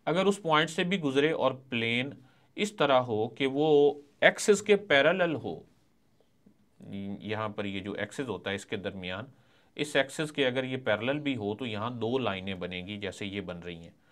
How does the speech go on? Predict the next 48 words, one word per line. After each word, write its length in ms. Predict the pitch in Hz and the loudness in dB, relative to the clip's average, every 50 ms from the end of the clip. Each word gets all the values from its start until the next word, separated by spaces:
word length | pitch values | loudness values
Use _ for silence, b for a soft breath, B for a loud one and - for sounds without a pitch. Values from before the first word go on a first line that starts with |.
| b b b | b b b
So, 160 | b - - 120 110 - - 120 | b -8 -6 -6 -6 -4 -4 -6
a 40 | 113 | -4
pair 240 | - 123 123 127 120 | -2 -2 -2 0 0
of 140 | 120 113 - | -2 -2 -4
intersecting 680 | 113 104 104 110 110 - - 107 95 - - 107 101 92 | -8 -10 -10 -12 -10 -8 -6 -6 -6 -6 -8 -10 -8 -8
lines 320 | 90 92 90 92 113 123 127 | -8 -6 -6 -6 -8 -8 -8
बनेंगी 400 | 117 120 120 123 123 120 120 113 - b b b b b b b | -6 -6 -6 -6 -6 -8 -10 -12 -16 b b b b b b b
और 160 | - 160 165 | 2 2 2
एक 80 | 175 175 | 2 0
सिंगल 300 | - 196 190 202 214 196 | 0 0 2 4 4 6
लाइन 180 | 165 143 139 143 | 6 4 4 2
भी 100 | 143 135 | 0 -2
बन 140 | 117 113 107 | -2 -4 -4
सकती 300 | - - 101 - - 113 107 | -4 -6 -6 -6 -6 -8 -6
है 140 | 117 110 101 | -4 -4 -4
जैसा 260 | 101 98 - - 101 | -4 -6 -6 -6 -8
कि 140 | 98 - 98 | -6 -6 -6
यहाँ 240 | 95 95 92 90 87 - | -6 -6 -8 -8 -8 -8
पर 80 | 95 90 | -10 -10
बनी 220 | 92 90 90 85 | -10 -10 -12 -12
हुई 140 | 78 - - - | -12 -14 -16 -20
है। 100 | - - _ _ _ _ _ _ _ _ b b b b b b b b b b _ | -20 -20 _ _ _ _ _ _ _ _ b b b b b b b b b b _
अच्छा, 160 | 208 202 262 | 0 2 2
ये 160 | 240 208 233 214 | 2 2 2 4
सारी 280 | 208 214 208 208 214 | 8 10 10 10 8
चीज़ें 400 | 208 - 180 165 175 175 175 - - | 6 2 0 0 0 -2 -4 -2 0
अभी 220 | 156 156 185 190 | 0 0 0 -2
थोड़ी 380 | 185 - - 196 214 220 214 208 | -2 2 4 4 4 4 4 2
सी 160 | 202 - 151 - - | 0 -2 -2 -2 0
एडवांस 480 | 113 113 113 110 107 104 101 98 98 - | 0 0 0 0 0 0 0 -2 -2 -6
हैं, 60 | 95 90 | -4 -2
आपने 240 | 98 110 113 - 123 | 0 0 0 -2 -6
इसके 180 | 123 - - | -8 -6 -6
लिए 120 | 131 127 131 | -4 -4 -2
परेशान 400 | 131 127 127 120 - 135 135 135 | -2 -2 -2 -2 -2 -2 -2 -2
नहीं 120 | 131 127 117 | -4 -4 -4
होना 220 | 110 107 107 107 | -4 -4 -4 -6
कि 120 | 107 - 113 | -6 -6 -6
ये 140 | 107 110 | -6 -6
पत्नी 280 | 104 - 107 - 104 107 | -6 -6 -8 -8 -8 -8
सर 180 | - 110 104 101 | -8 -8 -8 -8
कौन 200 | - 104 101 101 | -8 -8 -8 -8
सी 120 | - 104 | -8 -12
चीज़ें 220 | - 101 98 101 | -12 -12 -10 -8
लेकर 260 | 95 92 - - 98 95 | -8 -8 -8 -8 -8 -6
बैठ 260 | 95 90 90 - - | -6 -6 -6 -6 -8
गए 80 | - | -14
हैं। 140 | 98 - - | -16 -16 -18